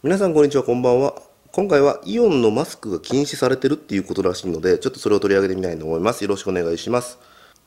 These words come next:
十二月中旬、イオンは従業員に対してお客様との円滑なコミュニケーションを妨げになるとして、マスク禁止を通達。これに対して、エスエヌエスでは、マスクをされると自分が拒否されているような感覚になると、イオンの対応に賛成する声や、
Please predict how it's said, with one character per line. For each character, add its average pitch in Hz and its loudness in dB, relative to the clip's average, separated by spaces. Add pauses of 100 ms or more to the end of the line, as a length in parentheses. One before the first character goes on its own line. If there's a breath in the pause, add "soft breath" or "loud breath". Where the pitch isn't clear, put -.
十 135 -2
二 190 4
月 185 -4
中 156 -4
旬、 143 0 (100)
イ 165 -2
オ 151 6
ン 110 4
は 82 2
従 120 -2
業 139 4
員 107 0
に 95 -2
対 90 0
し - -12
て - -4
お - -8
客 156 0
様 175 0
と 110 -2
の 90 0
円 131 -2
滑 170 -6
な 156 -2
コ 143 0
ミ 147 0
ュ 151 0
ニ 147 -4
ケ 156 2
ー 127 2
シ - -4
ョ 80 0
ン 78 -6
を 80 -10
妨 123 -4
げ 139 2
に 135 4
な 131 4
る 110 -2
と - -10
し - -12
て、 120 -2 (340 loud breath)
マ 151 0
ス - -8
ク - -16
禁 139 -2
止 135 0
を 120 0
通 87 -8
達。 - -12 (560 soft breath)
こ 120 2
れ 123 4
に 120 0
対 113 0
し - -10
て、 92 0
エ 90 -2
ス 127 -2
エ 127 2
ヌ 131 0
エ 127 -4
ス 120 -8
で 95 2
は、 101 0 (360 soft breath)
マ 151 2
ス - -8
ク - 0
を 123 4
さ 107 0
れ 104 2
る 101 -2
と 92 0
自 90 -8
分 143 2
が 156 2
拒 160 -6
否 - -12
さ 131 -2
れ 117 -2
て 110 -8
い 107 -6
る 101 -2
よ 98 0
う 95 0
な 85 -4
感 87 -6
覚 87 -6
に 85 0
な 85 2
る - -6
と、 - -12 (240 soft breath)
イ 135 0
オ 151 6
ン 139 2
の 120 -2
対 117 0
応 110 2
に 110 -4
賛 104 -4
成 98 -4
す 95 -6
る 87 -6
声 78 2
や、 87 -2